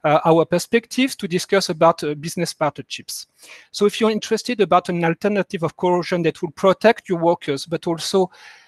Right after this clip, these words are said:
that will, uh, respect the environment, I will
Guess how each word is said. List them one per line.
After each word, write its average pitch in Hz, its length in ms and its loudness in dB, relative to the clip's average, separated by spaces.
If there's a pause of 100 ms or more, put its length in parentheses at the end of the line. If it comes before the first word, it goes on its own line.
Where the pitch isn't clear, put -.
(120)
that - 240 -4
will, 202 160 2 (140)
uh, 160 420 0
respect 175 400 0
the 165 80 -2
environment, 175 560 0
I 180 60 0
will 147 220 -4